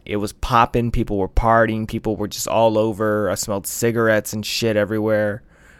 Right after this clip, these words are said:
I smoked the, I don't know if you guys follow me on Instagram, Suicide Logs. I fucking, I bought a joint that had point, like,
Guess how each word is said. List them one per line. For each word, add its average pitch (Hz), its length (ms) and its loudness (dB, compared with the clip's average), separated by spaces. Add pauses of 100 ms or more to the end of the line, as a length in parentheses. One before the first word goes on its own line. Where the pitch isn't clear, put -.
(140)
I 131 120 6
smoked 180 400 4
the, - 140 8
I 117 120 8
don't 151 140 4
know 143 160 6
if 127 240 2
you 131 60 -4
guys 127 200 4
follow 123 240 2
me 123 120 0
on 113 140 2
Instagram, 107 480 -2
Suicide 104 480 -2
Logs. 95 220 0
I 101 120 0
fucking, 101 560 -4 (420)
I 113 140 0
bought 113 260 4
a 101 140 0
joint 110 580 4
that 110 160 0
had 101 300 -4
point, - 540 -4
like, 101 160 -8